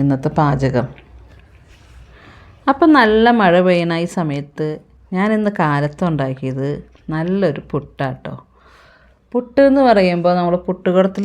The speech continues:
വെച്ചുണ്ടാക്കണ പരിപാടി അത് ഞാൻ ചെയ്യാറേ ഇല്ല കേട്ടോ. ഞാൻ പല പല മോഡലിലുള്ള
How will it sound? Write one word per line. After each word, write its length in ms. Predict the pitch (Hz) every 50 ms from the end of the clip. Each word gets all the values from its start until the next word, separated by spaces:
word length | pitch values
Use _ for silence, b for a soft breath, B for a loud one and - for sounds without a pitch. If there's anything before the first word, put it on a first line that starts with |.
| 220 214
വെച്ചുണ്ടാക്കണ 480 | 208 208 220 196 190 185 175 175 175 180 185
പരിപാടി 460 | 180 156 139 127 127 135 131 131 139 143 139 - - 139
അത് 120 | 135 151 175 175 - - 185 175
ഞാൻ 120 | 160 160 - -
ചെയ്യാറേ 480 | 175 143 135 139 135 135 135 139 147 156 170 156
ഇല്ല 120 | 135 120 120
കേട്ടോ. 240 | 123 - - - - 139 - _ _ _ b b b b b b b b 240
ഞാൻ 100 | 247 254 254 262
പല 240 | 240 226 226 233 233 233
പല 160 | 226 220 226 214 208
മോഡലിലുള്ള 680 | 190 180 170 160 160 160 160 160 170 165 160 156 160